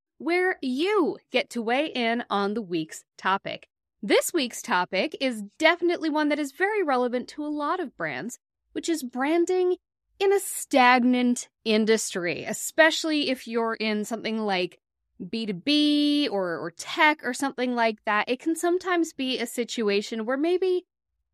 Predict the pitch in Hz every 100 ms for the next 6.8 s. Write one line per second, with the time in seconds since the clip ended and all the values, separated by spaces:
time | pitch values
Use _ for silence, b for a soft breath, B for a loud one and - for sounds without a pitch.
0 | _ 320 269 269 294 320 320 330 320 311
1 | 302 285 277 247 - - - 247 240 247
2 | 240 240 233 226 214 - - 330 320 294
3 | 262 240 226 190 196 202 196 185 - 208
4 | 190 190 196 196 185 185 - 302 262 -
5 | 269 233 220 214 196 170 - 208 - 233
6 | 214 202 175 190 190 180 170